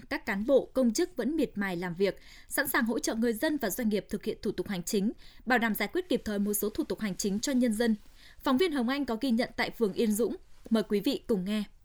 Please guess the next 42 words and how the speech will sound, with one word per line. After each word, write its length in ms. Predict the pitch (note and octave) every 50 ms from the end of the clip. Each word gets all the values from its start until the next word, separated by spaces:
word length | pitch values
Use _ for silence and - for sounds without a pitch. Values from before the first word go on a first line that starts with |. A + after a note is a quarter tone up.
| - - - - - - - - - - -
Tranh 180 | - D4+ C4+ B3
thủ 240 | - C4+ A3+ F#3
những 240 | F#3 F#3+ A3 - F4
ngày 120 | F4 D#4 A#3
nghỉ 180 | G3 G#3+ F#3
lễ, 280 | F3 F#3+ G#3+ - E4+ - - - - - - - -
bà 140 | B3+ B3
Vui 240 | A#3+ - D#4+ E4+ E4+
ở 100 | - -
tổ 160 | A3 - G3+
dân 200 | F3+ - B3 B3+
phố 220 | A#3+ - A3+ G3+ G#3
số 180 | - - A3
ba, 260 | G3+ G#3+ A#3+ A#3+ A#3+ A3+ - -
phường 140 | A#3+ G3
Yên 180 | - - A#3 A3
Dũng, 260 | G#3+ B3 A3 B3 F#4+ - - - - -
đến 160 | - C4 A#3+ A#3
Trung 180 | - F4+ E4+
tâm 160 | - F4 E4 D4
Phục 200 | - C#4 F#3 -
vụ 120 | A3 F#3
Hành 200 | G3 A3 G3+ G3
chính 200 | - - A3+ G#3+
công 220 | G#3 D4+ D4+ C#4+ C4
của 160 | - F#3 F3+
phường 320 | - - A3 G#3+ F#3+ E3+ - - - - -
để 120 | - A#3 B3
hoàn 220 | A#3 A#3+ B3 A#3
thiện 200 | - C4 F#3+ G#3+
nốt 140 | B3 F#4 G4+ -
thủ 80 | - B3
tục 240 | - - G3 - -
nhận 200 | - G3 A3+ - - -
trợ 140 | - A#3
cấp 160 | - - D#4+ D#4+
xã 140 | - - A3+
hội 240 | C4 C4+ C4+ - - -
cho 100 | - A3
người 140 | G#3 G3 E3+
cao 180 | - G#3+ G#3
tuổi. 280 | G3+ - A#3 G#3 E3+